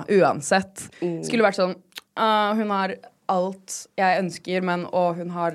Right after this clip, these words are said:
Speaker 1: litt, eh, nipler ute på OnlyFans sin.» Men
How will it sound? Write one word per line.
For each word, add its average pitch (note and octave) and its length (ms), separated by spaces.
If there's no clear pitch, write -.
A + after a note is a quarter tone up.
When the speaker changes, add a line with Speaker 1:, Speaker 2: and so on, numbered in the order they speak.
Speaker 1:
litt, E3 360
eh, E3 280
nipler F#3 640
ute E3 180
på E3 140
OnlyFans D#3+ 640
sin.» F#3 320
Men A3 200